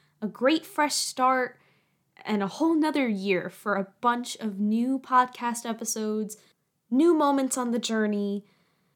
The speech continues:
Just so many things are coming up. There's just so much to be excited about, especially during this time.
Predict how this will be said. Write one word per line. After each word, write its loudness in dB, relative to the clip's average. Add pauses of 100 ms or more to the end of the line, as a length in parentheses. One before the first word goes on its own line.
(360)
Just -4
so 2
many 6
things -2
are 0
coming -2
up. -6 (640)
There's 0
just -2
so 2
much -2 (440)
to -2
be 0
excited 0
about, -2
especially -2
during -4
this -4
time. -6